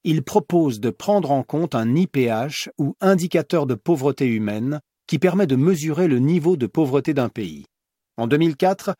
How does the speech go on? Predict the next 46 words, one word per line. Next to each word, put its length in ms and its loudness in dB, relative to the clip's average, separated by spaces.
le 140 0
seuil 240 0
de 80 0
pauvreté 500 0
est 60 2
fixé 320 -4
par 220 -2
l'onu 480 2
à 120 -2
deux 240 2
dollars 300 0
par 200 -2
jour 240 -2
pour 220 -6
vivre, 400 -6
celui 340 -2
d'extrême 480 0
pauvreté 500 0
à 200 0
un 120 0
dollar 280 -2
par 240 -8
jour. 380 -18
Mais 120 -2
ce 100 -2
critère 400 -2
purement 380 0
économique 580 0
ne 80 -2
suffit 300 -8
pas 160 2
pour 240 -6
connaître 400 0
la 100 0
réalité 460 0
de 80 0
la 120 -2
situation 540 -4
d'une 200 0
personne 520 0
dans 100 0
les 100 0
pays 260 2
en 100 0
développement 600 0
ou 140 -4